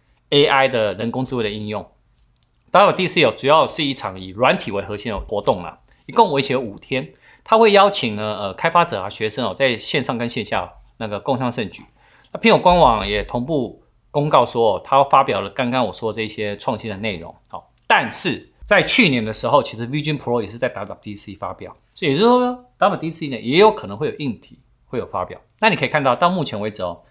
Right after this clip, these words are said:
iPad Pro 的oled版跟 iPad Air 呢，目前都没有发表，会不会呢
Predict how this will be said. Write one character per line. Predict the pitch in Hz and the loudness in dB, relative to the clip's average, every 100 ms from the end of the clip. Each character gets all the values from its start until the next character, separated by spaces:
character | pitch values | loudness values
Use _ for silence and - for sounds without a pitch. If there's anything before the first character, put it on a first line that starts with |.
| _ _ _ _ _ | _ _ _ _ _
iPad | 156 165 - 170 117 98 _ | 2 2 4 2 2 -2 _
Pro | - 139 143 | 0 4 6
的 | 123 | 4
oled | 101 127 123 | 0 0 0
版 | 101 92 104 | -2 -10 -10
跟 | 147 | -6
iPad | 139 156 | -2 0
Air | 170 151 117 95 | 0 0 0 -2
呢， | 98 | -10
目 | 143 | 0
前 | 214 165 | 0 2
都 | |
没 | 156 | -2
有 | 123 | -4
发 | - 113 | -4 -6
表， | 98 - _ _ | -10 -14 _ _
会 | - 269 208 | 0 4 4
不 | 139 | 2
会 | 131 185 147 | -2 0 2
呢 | 110 110 107 | 0 -6 -8